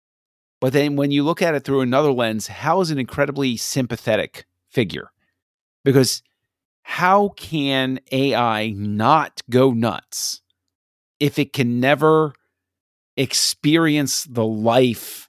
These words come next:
that it can comprehend? I, and this is where I'll go back to Star Trek, the motion picture. One of its strengths is that when Spock melds with, uh, V'Ger,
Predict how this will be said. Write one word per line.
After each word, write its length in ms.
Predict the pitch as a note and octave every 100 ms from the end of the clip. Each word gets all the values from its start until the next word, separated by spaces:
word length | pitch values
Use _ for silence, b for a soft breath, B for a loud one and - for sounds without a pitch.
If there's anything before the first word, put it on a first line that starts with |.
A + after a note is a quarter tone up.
| -
that 220 | A2+ B2
it 140 | A#2
can 180 | - A2+
comprehend? 800 | G#2+ A#2+ A2 G#2+ G2 G2+ D2 _ b b b _
I, 160 | C3 C#3+
and 340 | - C#3 C3+ -
this 280 | C3+ C#3+ D3
is 80 | C#3+
where 140 | C#3+
I'll 100 | B2+
go 140 | B2 B2+
back 180 | B2 A2+
to 80 | A2+
Star 220 | - B2
Trek, 240 | B2 G#2
the 60 | -
motion 320 | G#2+ G2+ -
picture. 320 | A2+ F#2 C#2
One 240 | D2 A#2+ C3+
of 100 | A#2
its 220 | A2+ - - _
strengths 960 | - - - A3+ C#3+ F2+ F#2 - - - _ _ _ _ -
is 220 | D3 A2+
that 300 | C3 A#2 - _ _ _ _ _ -
when 180 | C3
Spock 560 | A#2+ - - C#3+ D#3 -
melds 560 | C3 D3 F#3+ D#3 A#2 -
with, 480 | A#2+ A#2+ B2 - - _
uh, 220 | A2+ F#2+
V'Ger, 600 | G2+ F#3 A3 D#3 G2+ B2+